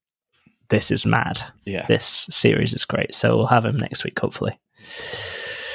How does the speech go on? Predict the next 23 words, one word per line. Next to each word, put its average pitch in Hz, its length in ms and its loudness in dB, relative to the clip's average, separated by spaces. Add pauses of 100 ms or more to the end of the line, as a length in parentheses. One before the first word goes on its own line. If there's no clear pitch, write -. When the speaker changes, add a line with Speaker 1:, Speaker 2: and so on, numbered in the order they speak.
(600)
Speaker 1:
Um, 123 680 4 (1200)
so - 140 4
yeah, 170 60 6
some 208 160 2
of 220 40 6
the 214 40 6
notes 220 240 4
I 190 40 0
got 175 140 2
here 170 140 2
from 165 120 -6
the, 143 560 4
the 135 100 -8
Pineapple 151 420 2
Upside 135 220 0
Down 131 160 4
Cake 135 200 0
Challenge. 113 800 2 (160)
Uh, 117 680 2 (500)
Laura's 139 440 6
family 139 420 4
loved 123 420 4
it. 135 220 0